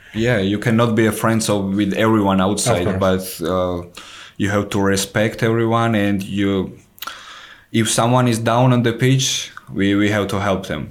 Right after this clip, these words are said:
Speaker 2: Yeah.
Speaker 1: help him, you know, and in every situation with referees, with, with the other players, with everyone. So we are doing this, and we have to continue like this, because without this success is, success is, uh, we, we will be so hard to ach-, achieve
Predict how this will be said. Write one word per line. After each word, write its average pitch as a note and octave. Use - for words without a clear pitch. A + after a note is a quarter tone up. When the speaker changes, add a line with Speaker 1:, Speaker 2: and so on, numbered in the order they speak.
Speaker 2:
Yeah. -
Speaker 1:
help F#2
him, E2
you E2+
know, F2
and E2+
in F2+
every G2
situation F2
with F#2+
referees, G2
with, F#2
with F#2
the F#2
other G2
players, F#2
with F#2+
everyone. F#2
So F#2
we G2
are G2
doing G#2
this, F#2+
and F#2
we F#2
have G2
to G2
continue F#2+
like E2
this, E2
because E2+
without F#2+
this -
success G2
is, F2+
success G2+
is, F#2
uh, F#2
we, G2
we G#2
will G#2
be G2+
so G2+
hard G2
to G2
ach-, F#2+
achieve F#2+